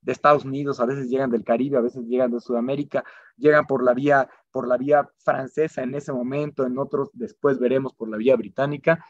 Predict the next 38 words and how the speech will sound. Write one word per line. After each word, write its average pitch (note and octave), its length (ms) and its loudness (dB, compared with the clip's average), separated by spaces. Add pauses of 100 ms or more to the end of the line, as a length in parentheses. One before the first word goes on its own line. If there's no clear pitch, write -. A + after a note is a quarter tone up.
(140)
son D3+ 260 2
distintos. C3 600 -4 (200)
¿Qué G#3 100 8
es A3 60 6
lo A#3+ 120 6
que E3 120 2
podemos E3 520 4
ver D3 320 4
en C3+ 180 -4
esta, D3+ 460 4
en C3+ 180 -6
este D#3+ 200 -2
segundo C3+ 340 -4
número C3 320 -2
que A2+ 100 -10
les A2 120 -10
propongo C3 400 -2
analizar? A#2+ 580 0 (380)
Que B2 280 0
de A#2+ 200 -6
nuevo B2+ 220 2
remito A#2 380 2
al A2 100 2
artículo G#2+ 400 -2
de F#2+ 80 -6
Torres G#2+ 240 -16
Puga, C#3 220 0
que A#2+ 80 -4
lo G2+ 80 -8
tiene A#2+ 220 -4
muy B2 200 -2
bien B2 160 -2
explicado. A2+ 580 0 (240)
Son G3 260 2
tres F#3+ 380 2 (220)
asuntos D#3+ 720 0
muy D3 300 0
concretos. B2+ 600 -4